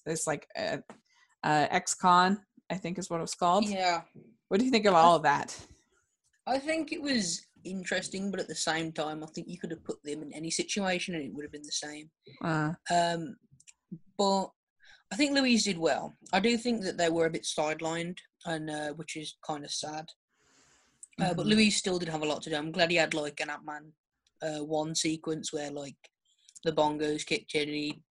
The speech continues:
Speaker 2: started telling a backstory. That was really good.
Speaker 1: Yeah.
Speaker 2: Um, uh, but the other two people, which I forget the names of, um, I felt like they were a bit, they only really had a couple lines, but they did, uh, they did save Michael Pena at the end, so that was pretty good.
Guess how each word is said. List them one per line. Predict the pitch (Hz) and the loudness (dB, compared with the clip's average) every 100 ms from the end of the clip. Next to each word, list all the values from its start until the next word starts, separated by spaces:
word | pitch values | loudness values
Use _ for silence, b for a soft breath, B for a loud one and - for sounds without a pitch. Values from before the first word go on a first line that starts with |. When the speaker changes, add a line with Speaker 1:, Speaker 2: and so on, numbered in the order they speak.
| _ _ _ _ _ _ _ | _ _ _ _ _ _ _
Speaker 2:
started | - 165 - | 0 0 0
telling | - 151 151 | -4 -4 -2
a | |
backstory. | 147 143 - - 151 151 | -2 -4 -6 -8 -6 -6
That | 151 165 | -6 -6
was | 156 | -4
really | 147 147 | -4 -4
good. | 156 156 - B - | -8 -10 -14 B -6
Speaker 1:
Yeah. | 156 147 156 - - | -2 -2 -4 -6 -2
Speaker 2:
Um, | 170 165 156 151 - - - | -2 0 -4 -8 -16 -20 0
uh, | 180 175 170 | 6 6 6
but | 175 | 2
the | 202 | 2
other | 202 190 | 2 0
two | - 160 160 | -2 -4 -4
people, | 160 151 - 156 151 | -6 -6 -6 -6 -6
which | 156 - - - _ _ _ _ 151 | -12 -16 -18 -18 _ _ _ _ -6
I | |
forget | 160 156 | -4 -6
the | 151 | -6
names | 151 156 156 | -8 -4 -4
of, | 147 - B B B B - | -6 -8 B B B B 0
um, | 190 190 180 165 143 - _ _ _ _ 202 | 4 6 4 -2 -12 -18 _ _ _ _ -8
I | |
felt | 196 202 185 | -2 0 0
like | 170 | -2
they | 170 | -4
were | 165 165 | -4 -6
a | |
bit, | 160 165 160 - _ | -4 -6 -6 -10 _
they | 196 208 | -4 -2
only | 190 | -2
really | 175 160 | -4 -8
had | 160 | -10
a | 160 | -6
couple | 160 160 156 | -6 -4 -4
lines, | 156 151 160 | -6 -6 -6
but | 160 208 | 0 4
they | |
did, | 208 190 | 6 8
uh, | 175 160 | 6 4
they | 175 | 2
did | 180 170 | -2 -2
save | - 156 151 | 2 2 0
Michael | 151 151 147 | -6 -8 -10
Pena | 151 143 | -10 -10
at | 139 | -10
the | 147 | -10
end, | 143 - | -10 -6
so | |
that | 165 135 | -4 -6
was | - | -12
pretty | 123 - | -18 -16
good. | - | -16